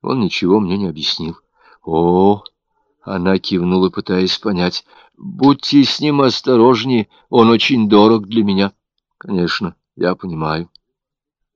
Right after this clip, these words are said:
"Надеюсь, с мистером Берком все будет в порядке". Он сошел вниз и вышел на крыльцо.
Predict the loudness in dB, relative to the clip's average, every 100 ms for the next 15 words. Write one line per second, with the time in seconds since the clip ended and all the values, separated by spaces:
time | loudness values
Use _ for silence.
0 | _ _ _ _ -8 -2 4 6 6 4
1 | 0 0 4 4 6 4 4 0 4 4
2 | 4 2 0 0 2 2 0 -8 -18 _
3 | _ _ _ _ _ 0 0 0 -2 -2
4 | -2 0 0 0 -6 _ _ _ _ _
5 | _ -8 -6 -6 -4 -6 -6 -8 -6 -6
6 | -8